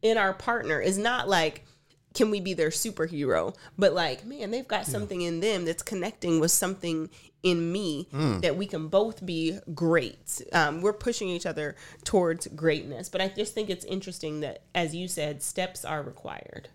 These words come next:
Speaker 2: But a-, as, as you say that, I was like, you know what? In order to, like, be with somebody,
Speaker 1: Mm-hmm.
Speaker 2: you got to need something. You can't go in a relationship and say, you know, "I don't need nothing."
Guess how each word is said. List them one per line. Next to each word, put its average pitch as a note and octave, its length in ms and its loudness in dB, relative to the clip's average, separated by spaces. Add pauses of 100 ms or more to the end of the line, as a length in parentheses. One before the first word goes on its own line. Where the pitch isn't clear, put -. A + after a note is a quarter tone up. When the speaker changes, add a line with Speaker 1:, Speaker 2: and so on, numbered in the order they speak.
Speaker 2:
But A#2 140 -2
a-, G2 180 2
as, G2+ 240 0
as A2 180 2
you B2+ 140 2
say A#2+ 300 2
that, A2+ 180 4
I A2+ 100 4
was A2+ 220 2
like, G#2+ 320 -2
you C3+ 80 2
know C3 220 2
what? B2+ 400 4
In A#2 160 0
order C#3+ 320 6
to, - 200 2
like, G2+ 280 2
be C3 160 4
with D3+ 160 2
somebody, D#3+ 640 0 (180)
Speaker 1:
Mm-hmm. D#3+ 340 -6 (280)
Speaker 2:
you B2 100 -6
got D#3 260 0
to B2 60 0
need D#3 300 -2
something. - 400 -10 (640)
You C#3+ 100 -12
can't F3 280 2
go D3 100 6
in D#3 40 8
a D3 40 6
relationship C#3 180 2
and B2 80 2
say, A#2+ 80 2
you A#2+ 80 4
know, A#2 80 4
"I A#2+ 40 4
don't B2 160 6
need G#2+ 180 4
nothing." G#2+ 340 0